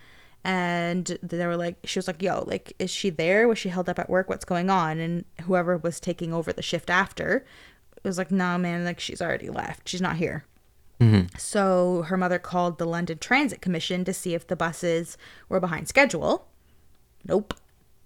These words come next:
Speaker 1: Then she started calling Jacqueline's friends to see if Jacqueline was with one of them or if they knew where she was. And all of her friends were like, "Nah, man, we haven't heard from her this evening. Like,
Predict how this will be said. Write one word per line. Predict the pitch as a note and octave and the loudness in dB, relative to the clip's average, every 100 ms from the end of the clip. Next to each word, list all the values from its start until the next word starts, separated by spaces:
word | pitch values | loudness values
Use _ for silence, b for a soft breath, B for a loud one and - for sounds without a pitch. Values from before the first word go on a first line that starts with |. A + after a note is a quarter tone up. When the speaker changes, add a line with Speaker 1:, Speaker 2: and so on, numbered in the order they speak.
| - - - _ _ - - | -20 -20 -20 _ _ -20 -2
Speaker 1:
Then | B3 B3+ | 0 2
she | A#3+ | 0
started | - A3 G#3 G3+ | 4 6 6 2
calling | - G#3 G3 G3 G3 G3 F#3+ - | 0 2 4 2 2 0 -2 -4
Jacqueline's | F#3 F3+ F3+ F3+ F3+ F3 | -2 -2 -2 -2 -4 -4
friends | - D4+ E4+ E4+ E4+ - | -4 0 0 0 -2 -6
to | - - | -12 -14
see | - B3+ A#3+ | -6 -2 0
if | A3+ - | -2 -2
Jacqueline | F#3+ F3+ - F3+ | -2 -2 -2 -2
was | F3 E3+ | -2 -2
with | E3+ D#3 | -4 -2
one | E3 D#3 | -4 -4
of | D#3 F3+ | -6 0
them | B3 C4+ C4+ A#3+ | 4 6 6 4
or | F3+ | 2
if | D#3+ | 0
they | E3+ G#3 G3 | 4 4 4
knew | D3 | 0
where | - - | -4 -6
she | - | -8
was. | C#3 B2+ - - - B B B | -6 -6 -6 -4 -6 B B B
And | G3 G3 | 2 4
all | G3 | 4
of | G3 | 4
her | F#3 | 0
friends | F#3+ F3+ F3+ | 0 0 0
were | F3+ | -2
like, | F3 E3+ | -2 -2
"Nah, | E3+ D#3+ | -4 -4
man, | D#3 D#3+ | -4 -4
we | |
haven't | E3 E3+ | -4 -4
heard | E3+ E3 | -2 -2
from | E3 D#3+ | -2 -6
her | D3+ | -6
this | F3 - | -8 -8
evening. | D#3+ D#3+ D#3+ D#3 | -8 -6 -6 -6
Like, | D#3+ - - - | -8 -12 -20 -20